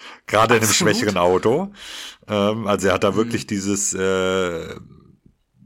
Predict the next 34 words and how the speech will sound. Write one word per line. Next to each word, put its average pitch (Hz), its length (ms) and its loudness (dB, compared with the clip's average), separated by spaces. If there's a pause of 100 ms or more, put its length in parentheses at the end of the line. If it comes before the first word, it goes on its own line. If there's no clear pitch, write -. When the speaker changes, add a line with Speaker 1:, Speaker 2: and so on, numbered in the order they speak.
(140)
Speaker 1:
Getängel 120 680 0
mit, 113 300 -4
mit 107 220 -6
Hamilton 131 420 0
da 151 240 2
perfekt 110 400 0
ausgenutzt 135 640 -4
und 87 100 -8
hat 87 120 0
dann 85 140 -2
wirklich 123 360 -6
den, 104 220 -6
den 92 260 -6
Move 101 220 -6
gegen 110 160 -2
Speaker 2:
Mhm. 113 40 -8
Speaker 1:
Verstappen, 107 640 -4 (300)
äh, 123 220 -4 (180)
probiert. 107 720 -2
Das 95 240 -6
war 87 140 -4
knapp, - 480 -2
das - 160 -8
war 95 120 0
am 82 120 -6
Limit, 90 400 -4 (460)
aber 82 180 -2
es - 120 -6
war 104 120 0
stark - 500 -4 (280)
und 78 300 -4 (440)
hat - 160 -4
er 78 80 -6
geschafft. - 500 -2